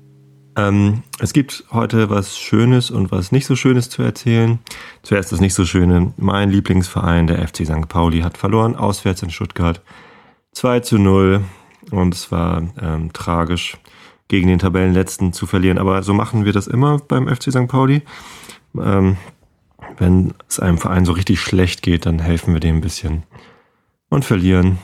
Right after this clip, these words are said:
obwohl, also laut A F M Webradio die deutlich besseren Chancen beim F C Sankt Pauli lagen, aber Chancen zählen nix, Tore zählen was und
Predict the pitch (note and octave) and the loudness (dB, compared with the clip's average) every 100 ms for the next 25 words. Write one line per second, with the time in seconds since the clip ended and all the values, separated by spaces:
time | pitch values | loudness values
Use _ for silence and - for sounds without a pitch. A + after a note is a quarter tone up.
0 | - - F2 F2 F2+ F2 E2 - - - | -10 -4 -2 2 2 2 0 -8 -16 -12
1 | G#2 - - - G#2 E2 E2 D#2 - _ | -14 -12 -18 -6 -2 2 0 -2 -14 _
2 | - F2+ E2+ - F#2 E2+ F2+ F#2 F#2 F2+ | -6 -2 -2 0 -2 0 0 0 -2 0
3 | E2+ E2 E2 E2+ E2+ F#2 F2+ - F2+ F2+ | 0 2 2 2 0 -2 -4 -4 -2 -2
4 | E2 G2 G2+ F#2+ F#2 F2+ F2 F2+ - - | -2 0 0 0 0 0 -2 -4 -12 -20
5 | - - - G#2 G#2+ F#2+ G#2 G2+ G2+ F#2+ | -12 -8 -4 -2 -2 0 0 2 2 0
6 | G2 - F#2+ F2 E2+ E2+ - - - - | 0 -2 0 2 2 -2 -10 -20 -20 -20
7 | - - G#2 G2 F2+ G#2 F#2+ F#2+ - - | -6 -2 0 0 0 2 2 0 -2 -10
8 | - - _ - F#2+ F2 E2+ F#2 F2+ E2+ | -12 -16 _ -2 0 0 0 2 2 4
9 | E2+ E2+ - - F#2 E2 - - | 0 -2 -8 -4 -2 -2 -4 -16